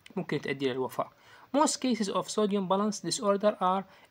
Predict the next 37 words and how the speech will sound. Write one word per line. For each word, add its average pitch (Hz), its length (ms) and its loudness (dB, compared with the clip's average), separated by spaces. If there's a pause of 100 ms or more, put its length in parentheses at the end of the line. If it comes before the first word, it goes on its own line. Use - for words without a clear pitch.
آه، 151 360 2
iatrogenic. 180 680 2
Iatrogenic 240 580 2
يعني 214 160 -4
هي 196 380 0 (560)
تجي 202 200 4
من 190 120 6
الأدوية 156 440 2
أو 143 60 4
من 156 140 2
التريتمنت، 156 640 0
يعني 127 220 -10
خلينا 151 360 -4
نقول 151 200 0
المنشأ 160 440 -2
مالته 170 300 -2
هو 151 80 0
من 147 80 -4
التريتمنت. 135 520 -2 (540)
يعني 131 180 2
يقول 175 140 2
لك 180 100 -2
meaning 190 280 0
that 165 200 2
are 165 260 0
unavo-، 190 460 0
آه، 185 240 0
unavoided 180 640 2
أو 143 200 -2
in 147 240 -2 (420)
certain 185 320 0
medical 156 320 -2
treatment. 156 240 -6
مثلا 165 240 -2
مثال 170 280 0
عليها 170 440 -2
antidiuretic. 180 680 0